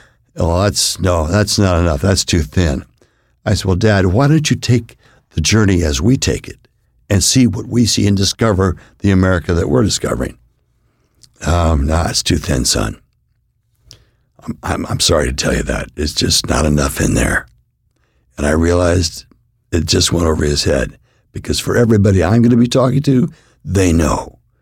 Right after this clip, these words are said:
They know exactly what we're doing and what we're talking about, and they're going to be with us on the roll.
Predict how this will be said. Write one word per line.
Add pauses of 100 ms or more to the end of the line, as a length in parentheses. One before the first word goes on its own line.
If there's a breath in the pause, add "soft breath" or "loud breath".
(600)
They
know
exactly
what
we're
doing
and
what
we're
talking
about,
and
they're
going
to
be
with
us
on
the
roll.